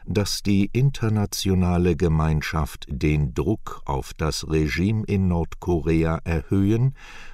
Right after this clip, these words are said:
und der U-N-Sicherheitsrat rasch verschärfte Sanktionen beschließen müsse.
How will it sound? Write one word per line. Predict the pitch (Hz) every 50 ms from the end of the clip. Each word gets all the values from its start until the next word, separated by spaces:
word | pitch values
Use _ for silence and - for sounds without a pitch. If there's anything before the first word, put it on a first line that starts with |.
| - -
und | - 107 110 101 - - - -
der | 82 85 92 90 90 90 -
U-N-Sicherheitsrat | 92 95 98 - - 92 90 87 87 76 80 107 117 - - 82 80 78 76 73 76 71 - - - - 80 82 87 101 - - - - -
rasch | - - - 90 92 - - -
verschärfte | - - 98 90 - - - 90 90 90 80 - - - - 90 78
Sanktionen | - 87 82 87 78 - - - - 87 92 98 101 101 95 85 82 80 71
beschließen | 80 76 - - - 76 73 71 67 - - 73 69 69
müsse. | 69 67 65 - - - 55